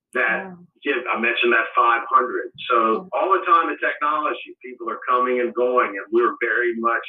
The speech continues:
Speaker 1: on the leading edge of what technologies are out there. Our teams vet them internally. And then we, we,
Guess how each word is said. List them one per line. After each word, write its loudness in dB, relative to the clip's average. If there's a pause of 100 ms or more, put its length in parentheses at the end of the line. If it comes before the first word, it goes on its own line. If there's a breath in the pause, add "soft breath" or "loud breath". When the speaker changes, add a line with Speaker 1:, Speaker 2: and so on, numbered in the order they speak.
(160)
Speaker 1:
on -2
the -4
leading 0
edge -2 (560)
of -8
what 2
technologies 2
are 2
out 0
there. -2
Our -4 (100)
teams -6 (200)
vet 0
them -2
internally. 2 (480)
And -4
then 0
we, 0
we, 0